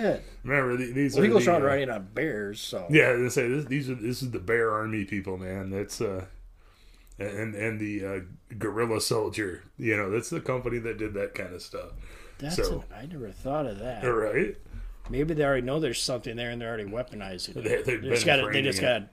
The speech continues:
Speaker 1: domesticate it.
Speaker 2: Right, yeah. They just gotta put the, uh, control leash on it.
Speaker 1: <laughs>
Speaker 2: Christ, that would be terrifying. The least of my worries at that point would be a triangular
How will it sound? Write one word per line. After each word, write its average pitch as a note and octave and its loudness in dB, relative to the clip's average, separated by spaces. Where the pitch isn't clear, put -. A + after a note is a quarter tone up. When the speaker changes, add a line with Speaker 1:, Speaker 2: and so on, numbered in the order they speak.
Speaker 1:
domesticate A#2 -4
it. - -18
Speaker 2:
Right, B2 6
yeah. G#2 0
They G#2 -2
just G#2+ -8
gotta G#2 2
put - -2
the, G#2 0
uh, F2+ -6
control G#2 0
leash F#2 -4
on F2+ -8
it. - -6
Speaker 1:
<laughs> - -12
Speaker 2:
Christ, - 2
that B2 4
would B2 0
be A2 -6
terrifying. G#2+ 2
The D3 10
least D#3 8
of C#3+ -4
my C3+ 2
worries C3 6
at G#2+ 0
that A2+ 2
point A2+ 0
would G#2 -4
be G#2+ 4
a G2 0
triangular G2+ 0